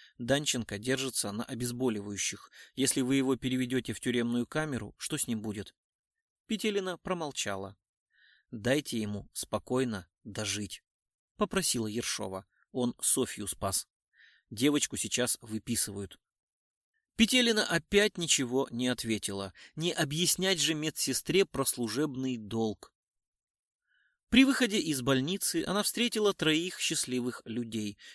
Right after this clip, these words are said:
семью Дороховых. Маленькая Софья вцепилась ручками в ладошки папы и мамы, жмурилась на солнце и шла к машине. Из окон на них смотрели медики и пациенты. Елена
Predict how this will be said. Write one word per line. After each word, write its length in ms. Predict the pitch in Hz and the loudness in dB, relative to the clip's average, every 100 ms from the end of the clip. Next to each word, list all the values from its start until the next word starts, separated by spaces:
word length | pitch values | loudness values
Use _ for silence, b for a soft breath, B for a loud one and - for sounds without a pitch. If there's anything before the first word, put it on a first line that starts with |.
| B | B
семью 520 | - 175 170 185 170 _ | -2 0 0 0 -2 _
Дороховых. 720 | 117 127 113 101 101 95 - - _ _ _ - | -4 0 0 -2 -6 -8 -12 -16 _ _ _ 0
Маленькая 460 | 202 196 185 160 | 2 2 2 4
Софья 500 | - - 185 - 165 B B - | 4 4 2 2 0 B B -4
вцепилась 640 | - 214 220 220 196 - | 2 2 2 4 4 4
ручками 640 | 156 196 - - 170 170 | 0 0 0 0 -4 -4
в 120 | 143 | -4
ладошки 600 | 131 135 120 135 - - | 0 -2 0 0 0 -4
папы 500 | 117 - 170 - 156 | -6 0 -2 0 -4
и 220 | - 131 123 | -4 -4 -2
мамы, 560 | 120 120 113 107 101 B B - | -2 -2 -2 -4 -10 B B -4
жмурилась 560 | 113 147 139 123 113 | 0 2 4 4 4
на 100 | 117 | 2
солнце 540 | 113 - 196 190 - 175 | 0 2 2 0 -2 -2
и 180 | - 214 | 0 -2
шла 300 | - 123 123 | 0 0 0
к 100 | 127 | -4
машине. 640 | 127 - 107 101 98 92 _ _ _ - | -4 -4 -4 -6 -8 -10 _ _ _ 0
Из 220 | 113 - | 2 2
окон 440 | - 185 - 170 160 | 0 0 0 -4 -4
на 100 | 160 | -6
них 300 | 156 151 - B B | -6 -10 -14 B B
смотрели 560 | 185 180 156 151 135 | 0 2 4 4 4
медики 480 | 131 202 175 185 170 | 2 0 0 -4 -6
и 240 | - 175 | -6 -6
пациенты. 1040 | 170 - 147 - 127 110 107 104 - 98 - _ _ _ - | -6 -4 -2 -2 -2 -2 -4 -6 -8 -10 -10 _ _ _ -6
Елена 580 | 117 107 127 165 151 | 0 4 2 0 -6